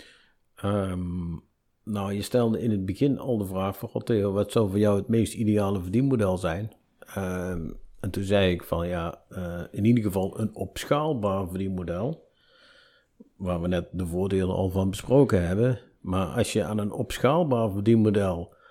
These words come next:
ook nog een abonnementsstructuur toe kunt voegen, ja, dan heb je voor mijn gevoel het meest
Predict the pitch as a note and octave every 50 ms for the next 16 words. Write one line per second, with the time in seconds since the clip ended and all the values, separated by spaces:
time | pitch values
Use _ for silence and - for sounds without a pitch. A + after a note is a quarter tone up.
0 | - _ _ _ _ _ - A#2+ A#2+ A#2+ F#2 A2 G#2+ G2+ F2 G2 F#2 F#2+ - -
1 | _ - - G2 F#2+ F2+ F2+ F#2+ G#2+ C3 D#3 E3+ E3 - - - - - - -
2 | - A2+ - - - B2 A2+ G#2+ G#2 G2+ - - - - _ _ - C3 A#2+ -
3 | A2+ G2 - - - G2+ F#2 F2 G#2 B2+ C3+ - _ _ _ _ _ _ _ _
4 | _ _ _ _ _ _ _ _ _ _ _ - G#2 F#2+ D2+ D#2+ D#2+ F2+ G2 A#2+
5 | A#2+ - C3+ A#2+ A2+ A#2 A#2 A#2 A#2+ A#2 A#2+ G#2+ G#2 G2 G#2+ A2+ A2+ A#2 A2+ -
6 | - A2 F#2 F#2+ G2 G#2+ A2+ A#2+ B2 C3 A#2 - -